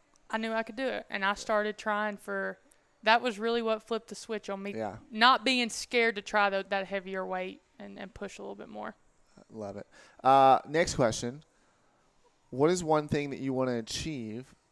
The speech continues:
Speaker 2: in the next six months? And it doesn't
Speaker 1: You know
Speaker 2: have to be
Speaker 1: this.
Speaker 2: fitness related.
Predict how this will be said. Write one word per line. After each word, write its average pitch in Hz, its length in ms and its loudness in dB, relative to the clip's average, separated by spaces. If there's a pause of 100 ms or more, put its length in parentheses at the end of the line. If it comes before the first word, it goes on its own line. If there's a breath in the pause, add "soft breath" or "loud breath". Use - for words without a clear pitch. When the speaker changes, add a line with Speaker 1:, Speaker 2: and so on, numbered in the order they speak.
Speaker 2:
in 127 140 0
the 117 80 -2
next 127 280 -2
six - 300 -2
months? 113 580 -4 (480 soft breath)
And 135 140 -2
it - 240 -4
doesn't 160 320 4
Speaker 1:
You 220 60 2
know - 40 6
Speaker 2:
have 175 140 6
to 190 80 2
be 170 140 4
Speaker 1:
this. - 80 -4
Speaker 2:
fitness 143 400 0
related. 120 520 -2